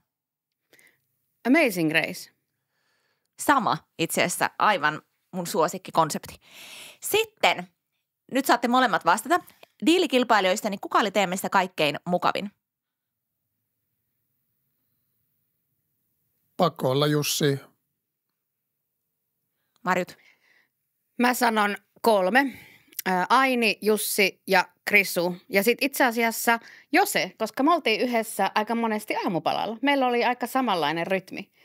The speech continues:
Speaker 1: aamuisin, niin vaikka me oltiin eri joukkueissa, niin silti Josen kanssa riitti
Speaker 3: Jo-,
Speaker 1: aina jouk-,
Speaker 3: joka
Speaker 1: juttu.
Speaker 3: aamu me istuttiin, me oltiin aina niin kuin ne varhaisheräjät siellä, niin me oltiin siellä aamupalalla yhdessä Marjuten kanssa joka ikinen aamu.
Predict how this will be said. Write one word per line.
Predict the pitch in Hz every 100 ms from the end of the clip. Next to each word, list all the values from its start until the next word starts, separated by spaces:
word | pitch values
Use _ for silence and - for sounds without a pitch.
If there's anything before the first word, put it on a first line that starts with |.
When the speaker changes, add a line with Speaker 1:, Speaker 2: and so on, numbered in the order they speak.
| _ -
Speaker 1:
aamuisin, | 214 170 180 190 139 135
niin | 160 214
vaikka | 202 208 294
me | 262
oltiin | 247 226
eri | 220
joukkueissa, | 180 160 - 151 160 170
niin | 185
silti | - 220 196
Josen | 196 170 156
kanssa | 160 -
riitti | 170 160
Speaker 3:
Jo-, | 170 180
Speaker 1:
aina | 180
jouk-, | 185 175 -
Speaker 3:
joka | 214 175 170
Speaker 1:
juttu. | 156 160
Speaker 3:
aamu | 156 151
me | 143 143
istuttiin, | 143 156 139 147
me | 143
oltiin | 139 147 143
aina | 143 139 131
niin | 127 127
kuin | 135 127
ne | 127
varhaisheräjät | 139 139 139 135 147 135 131 127
siellä, | - 151 127 127
niin | 127 131 - _ - - - _
me | 160
oltiin | 151 160
siellä | 147 160
aamupalalla | 151 147 135 139 135 139
yhdessä | 139 135 151
Marjuten | 135 139 131 135
kanssa | 131 131
joka | 120 160
ikinen | 151 143 123
aamu. | 123